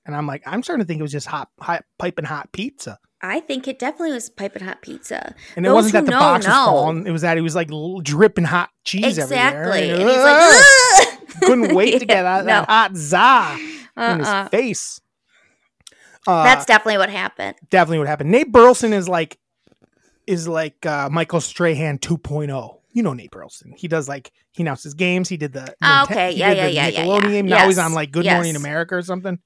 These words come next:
Speaker 2: Yes, I know him.
Speaker 1: So he's, like, doing that. He's just one of those guys that's everywhere.
Speaker 2: Yeah.
Speaker 1: It's like, why Nate Burleson is the guy that's everywhere? I was never like, "You know, this Nate Burleson, he really is, he's got it going on. He's really got points that he's making."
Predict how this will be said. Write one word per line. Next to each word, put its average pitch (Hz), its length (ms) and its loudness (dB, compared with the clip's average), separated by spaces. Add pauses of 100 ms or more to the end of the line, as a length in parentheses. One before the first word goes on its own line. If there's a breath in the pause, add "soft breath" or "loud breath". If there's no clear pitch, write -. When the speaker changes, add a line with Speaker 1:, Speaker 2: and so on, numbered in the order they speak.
(120)
Speaker 2:
Yes, - 420 -8
I 220 140 -4
know 190 200 -8
him. 120 280 -12 (460)
Speaker 1:
So 165 160 -4
he's, 185 200 -2
like, 165 300 -4 (400)
doing 165 220 -2
that. 156 180 -6
He's 156 160 -12
just 156 140 -8
one 156 100 -4
of 151 60 -4
those 135 80 -10
guys 139 160 -8
that's 131 180 -16
everywhere. 120 560 -16 (340)
Speaker 2:
Yeah. 175 160 -8
Speaker 1:
It's - 140 -12
like, 113 200 -18
why 131 260 -6
Nate 214 240 0
Burleson 151 500 -2
is 120 100 -16
the 131 80 -16
guy 135 180 -10
that's 123 180 -18
everywhere? 135 580 -12 (500)
I 151 120 -10
was 165 80 -6
never 170 180 -4
like, 160 220 -6
"You 190 40 -4
know, 226 120 2
this 247 140 0
Nate 165 220 0
Burleson, 139 360 -6
he 160 100 -4
really 147 320 -4
is, 104 180 -20 (440)
he's 156 140 -16
got - 220 -12
it - 80 -18
going 110 220 -20
on. 107 280 -20
He's 156 180 -16
really 156 180 -6
got 117 200 -16 (180)
points 135 400 -16
that 120 100 -20
he's 123 160 -20
making." 110 320 -20